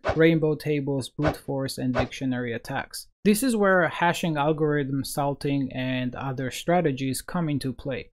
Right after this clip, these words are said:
Salt basically is a random string or text that is used along with the password during hashing.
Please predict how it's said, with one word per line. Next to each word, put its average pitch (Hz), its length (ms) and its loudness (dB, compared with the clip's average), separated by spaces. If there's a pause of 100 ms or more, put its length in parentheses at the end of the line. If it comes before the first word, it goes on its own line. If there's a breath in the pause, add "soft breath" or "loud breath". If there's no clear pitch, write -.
(140)
Salt 214 480 2
basically 160 800 2
is 143 400 -4
a 135 200 -4
random 170 460 0
string 147 640 0
or 139 240 -8
text - 680 0
that 185 180 2
is 202 160 0
used 175 420 0 (100)
along 147 480 2
with 131 220 -2
the 123 100 -8
password 139 800 -2
during 127 380 -4
hashing. - 500 -4